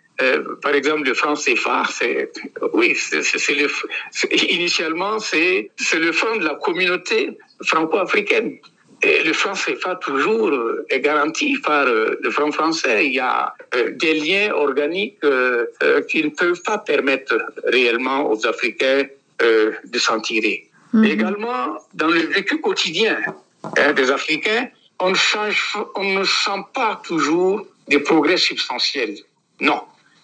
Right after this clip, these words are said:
Speaker 1: C'est-à-dire, euh, à la limite, euh, on survit dans la plupart, euh, des cas.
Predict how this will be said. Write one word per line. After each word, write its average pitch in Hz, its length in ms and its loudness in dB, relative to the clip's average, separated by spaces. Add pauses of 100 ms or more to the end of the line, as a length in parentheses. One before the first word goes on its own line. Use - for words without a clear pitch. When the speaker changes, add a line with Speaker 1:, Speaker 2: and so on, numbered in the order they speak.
(140)
Speaker 1:
C'est-à-dire, 139 520 2
euh, 123 360 0 (320)
à 127 80 0
la 143 80 2
limite, 175 440 -2
euh, 135 300 0 (600)
on 156 120 2
survit 214 520 0
dans 143 120 -4
la 143 140 -4
plupart, 135 720 -4 (420)
euh, 110 340 2 (260)
des 113 160 -2
cas. 117 240 0